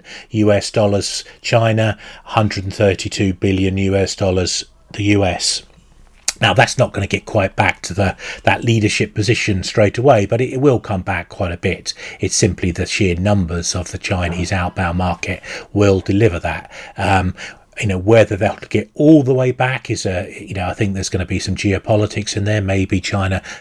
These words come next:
won't want them to keep going out as much as they have historically done. Um, they, you know, th-, then there is a significant slowdown in the Chinese, uh,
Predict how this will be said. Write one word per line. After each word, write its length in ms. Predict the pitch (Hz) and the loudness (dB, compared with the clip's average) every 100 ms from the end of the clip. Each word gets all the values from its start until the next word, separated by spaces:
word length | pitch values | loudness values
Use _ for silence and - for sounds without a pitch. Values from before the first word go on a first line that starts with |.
| - | -4
won't 240 | 107 101 | 0 0
want 320 | 92 117 113 - | 4 4 4 0
them 160 | 107 | -2
to 80 | - | -2
keep 240 | - 110 | -4 -2
going 300 | - 110 110 | 0 0 2
out 200 | 113 107 | 0 0
as 140 | 110 - | -2 -4
much 180 | 113 - | -4 -6
as 80 | |
they 120 | - 104 | -4 -2
have 200 | 107 107 | -2 -4
historically 540 | - 113 110 - 107 | -2 0 0 -2 0
done. 280 | 117 113 107 - - - | 2 0 -2 -8 -16 -8
Um, 220 | 95 92 92 | -4 -2 0
they, 180 | 95 - - - - | -2 -4 -16 -18 -2
you 40 | |
know, 140 | 101 95 | 0 0
th-, 140 | - - - | -4 -14 -2
then 160 | 101 101 | 0 4
there 140 | 101 | 2
is 120 | 101 | 2
a 40 | - | 0
significant 720 | - 107 113 110 107 107 104 | -2 0 2 2 0 -2 -6
slowdown 580 | - 98 95 101 95 | -2 0 0 0 -2
in 120 | 92 92 | -2 -2
the 80 | |
Chinese, 800 | - 101 92 90 90 87 85 - | -2 -2 -2 -2 0 -2 -2 -2
uh, 260 | 95 90 | 0 0